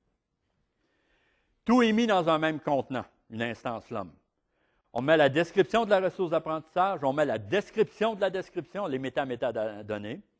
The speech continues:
On met la description des contributeurs à l'évolution de la ressource, on met la description des contributeurs à l'évolution de l'instance lom elle-même, la méta-métadonnée. Puis on met tout ça dans le même.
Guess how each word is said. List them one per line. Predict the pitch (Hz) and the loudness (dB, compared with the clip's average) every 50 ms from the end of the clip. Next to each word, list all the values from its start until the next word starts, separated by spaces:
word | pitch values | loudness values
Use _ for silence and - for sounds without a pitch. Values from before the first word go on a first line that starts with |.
| _ - | _ 0
On | 135 143 | 0 2
met | 147 160 170 | 2 4 2
la | 151 123 | 2 2
description | 113 110 120 175 214 - - 226 196 - - 233 202 | 0 0 0 0 0 0 0 -2 -2 -2 -4 -4 -4
des | 170 160 | -4 -4
contributeurs | - 180 170 160 - 160 147 147 - 208 175 147 | -4 -6 -6 -6 -6 -6 -6 -4 -4 -4 -2 -2
à | 135 131 | -2 -4
l'évolution | 139 135 135 147 143 135 131 - 202 233 233 | -4 -4 -4 -6 -6 -6 -8 -8 -8 -6 -4
de | 202 | -4
la | 190 180 | -4 -4
ressource, | 170 170 160 - - - 196 202 - 143 | -4 -4 -6 -6 -6 -6 -6 -6 -6 -6
on | 127 | -4
met | 135 143 | -2 -2
la | 131 110 107 | -2 -2 -2
description | 107 151 202 196 - 214 180 - 202 196 | -2 -4 -4 -2 0 -2 -2 0 -2 -4
des | 180 156 | -6 -6
contributeurs | - 160 143 151 147 131 127 - 185 160 | -6 -8 -8 -8 -10 -10 -6 -4 -2 -2
à | 143 | -2
l'évolution | 135 135 131 135 127 117 - 175 160 | -2 -4 -4 -6 -8 -8 -8 -8 -4
de | 120 120 | -2 -2
l'instance | 113 113 131 160 175 160 - - - 170 165 156 131 - - _ _ _ _ | -2 0 -2 -2 -4 -6 -8 -8 -10 -8 -8 -10 -12 -14 -18 _ _ _ _
lom | 123 113 120 135 131 120 120 - | -8 -4 -4 -4 -4 -6 -12 -14
elle-même, | 117 107 101 101 98 104 123 165 170 _ _ _ _ _ - | -12 -12 -10 -10 -10 -12 -12 -14 -18 _ _ _ _ _ -8
la | 117 117 | -6 -6
méta-métadonnée. | 117 117 110 - 135 117 113 - 113 104 101 101 95 95 95 180 - _ _ _ _ _ _ _ _ _ _ _ _ _ | -6 -6 -6 -6 -8 -8 -8 -8 -8 -8 -8 -8 -10 -12 -14 -16 -18 _ _ _ _ _ _ _ _ _ _ _ _ _
Puis | - 135 | -2 0
on | 135 | 0
met | 151 143 | 0 -2
tout | - _ - 240 | -2 _ -2 0
ça | 190 - 214 | 0 0 0
dans | 180 147 139 | -2 -4 -6
le | 127 | -6
même. | 120 127 131 131 | -8 -10 -12 -12